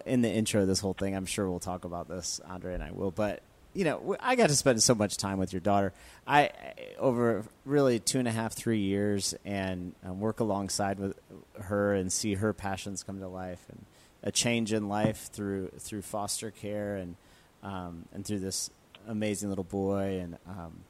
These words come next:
and all these different things. I saw this life in front of me doing life because of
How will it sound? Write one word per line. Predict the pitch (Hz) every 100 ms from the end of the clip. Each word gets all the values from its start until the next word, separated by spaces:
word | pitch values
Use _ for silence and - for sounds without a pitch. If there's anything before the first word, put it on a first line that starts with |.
| -
and | 98
all | 151 156
these | 127
different | 107 107 101
things. | 101 90 - - -
I | - 131
saw | - 147 139 139 123 113 101 98 - - _ _ _ -
this | 113 107 -
life | 104 101 107 101 98 - -
in | 104 101 92
front | - 107 98
of | 82
me | 87 85 85
doing | 98 107 104 92
life | 82 78 80 - - - -
because | 95 - 98 87
of | 85